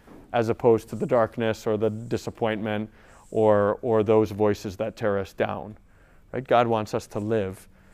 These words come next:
Um, another important point of that is, again, spiritual direction or finding a good companion to help you to say,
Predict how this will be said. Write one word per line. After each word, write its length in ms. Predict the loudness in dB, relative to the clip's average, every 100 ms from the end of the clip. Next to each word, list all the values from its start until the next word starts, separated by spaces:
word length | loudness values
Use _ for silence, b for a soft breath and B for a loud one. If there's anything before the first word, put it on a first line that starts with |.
| b b b -4
Um, 320 | -2 -2 -2
another 460 | 2 6 8 8 6
important 440 | 0 2 2 2
point 240 | 2 4 4
of 120 | 4
that 280 | 4 4 2
is, 220 | 0 0
again, 460 | 2 2 2 -4 -10 b _
spiritual 380 | -2 0 2 2
direction 500 | 4 4 2 -4 -2
or 380 | -2 0 2 2
finding 360 | -2 -2 -2 -4
a 40 |
good 280 | -4 -4 -4
companion 680 | -6 -2 0 0 0 -4 -8 b b b
to 100 | -6
help 280 | 0 2 0
you 400 | -2 -2 -2 -4 -10 b b b
to 120 | -10 -4
say, 380 | 0 2 0